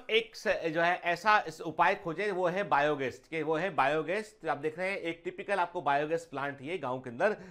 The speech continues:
दिखाई दे रहा है, ठीक है। अब इस बायोगैस, जिस बायोगैस प्लांट को आपने देखा ऊपर से, इस बायोगैस प्लांट के अंदर क्या है actually में, इसके, के-, क्या, क्या सेट, अ, सि-, सिस्टम है इसके अंदर। तो आप देख रहे हैं कि ऊपर जो देख रहे थे वो गैस होल्डर था, वो वहां से वाल्व निकला हुआ था।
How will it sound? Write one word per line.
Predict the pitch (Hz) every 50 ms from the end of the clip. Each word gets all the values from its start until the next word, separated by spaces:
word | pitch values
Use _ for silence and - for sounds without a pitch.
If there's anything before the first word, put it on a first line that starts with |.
| - -
दिखाई | 113 113 139 135 - 131 127 131
दे | 123 127
रहा | 123 120
है, | 117 117 117
ठीक | - - 151 - 165
है। | 165 156 - _ _ - -
अब | 208 240 240 240 - - - - 208 - -
इस | 247 226
बायोगैस, | 185 175 175 185 208 226 226 233 233 -
जिस | 202 208 - -
बायोगैस | 180 180 202 208 233 220
प्लांट | - - 185 190 196 190
को | 208
आपने | 196 196 202 185
देखा | 165 165 160 196 196
ऊपर | 175 160 - 165 156
से, | 147 - 180 202 220 208 247 247 220 - -
इस | 226 233 180
बायोगैस | 160 151 151 160 185 208 202 233 233 233
प्लांट | - 175 170 180 190 185
के | 220 233
अंदर | - - 180 185 202 247 240
क्या | 220 - 196 185
है | 185 202 - 175 185 185
actually | - - 208 208 208
में, | 208
इसके, | 196 202 - 175
के-, | 156 160 170 165 165 -
क्या, | 180 175 180
क्या | 175 - - 185 190 196
सेट, | 190 - - 185 180 180 -
अ, | 90 135 147 147 147 143
सि-, | 139 - - 147
सिस्टम | 143 - - 156 156 - 180 170
है | 165
इसके | 160 - 156
अंदर। | 143 160 202 196
तो | 202 240 240 202 - 180
आप | 185 196
देख | 160 190 196 196
रहे | 196 208
हैं | 226 214 220 - - -
कि | 202
ऊपर | 190 185 190 - 247 240
जो | 233
देख | 214 180 220 226 233
रहे | 233 190 208
थे |
वो | 214 202 208
गैस | 170 143 190 208 202 -
होल्डर | 170 170 165 185 - 202
था, | 202 202 190 190
वो | 190 190 196 196
वहां | 185 165 170
से | 170 190 196
वाल्व | 165 165 170 180 185
निकला | 175 - 180 180
हुआ | 175 175 170 165
था। | 165 196 214 208